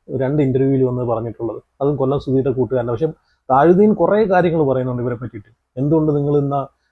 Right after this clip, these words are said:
അതിനെ റിയാക്ട് ചെയ്യുന്നില്ല? നിങ്ങൾക്ക് YouTube ചാനൽ ഉണ്ടല്ലോ, നിങ്ങൾ അതിനകത്ത് എടുത്തിട്ട് റിയാക്ട് ചെയ്യ്.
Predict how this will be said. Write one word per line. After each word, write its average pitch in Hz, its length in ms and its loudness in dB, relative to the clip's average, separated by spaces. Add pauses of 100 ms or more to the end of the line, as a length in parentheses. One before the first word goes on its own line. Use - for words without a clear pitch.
(160)
അതിനെ 143 200 0
റിയാക്ട് 131 420 0
ചെയ്യുന്നില്ല? 127 420 -2 (180)
നിങ്ങൾക്ക് 127 320 2
YouTube 185 460 4
ചാനൽ 196 260 2
ഉണ്ടല്ലോ, 180 300 0
നിങ്ങൾ 131 280 0
അതിനകത്ത് 143 400 -2
എടുത്തിട്ട് 170 380 -2
റിയാക്ട് 170 360 2
ചെയ്യ്. 120 200 0